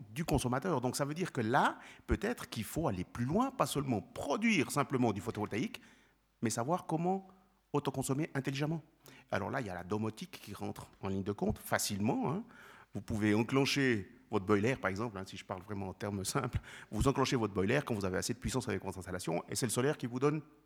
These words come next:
l'énergie. Alors là, c'est pas trente pour cent que vous allez, mais vous allez doubler la capacité d-, d'autoconsommation. Donc, c'est des petites choses, hein, en fait, hein,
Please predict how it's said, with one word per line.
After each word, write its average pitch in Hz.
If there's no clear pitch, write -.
l'énergie. 127
Alors 95
là, 120
c'est 95
pas -
trente 113
pour 107
cent 92
que 98
vous 101
allez, 90
mais 95
vous 95
allez 90
doubler 165
la 98
capacité 104
d-, 110
d'autoconsommation. 95
Donc, 139
c'est 120
des 127
petites -
choses, 147
hein, 101
en 110
fait, -
hein, 190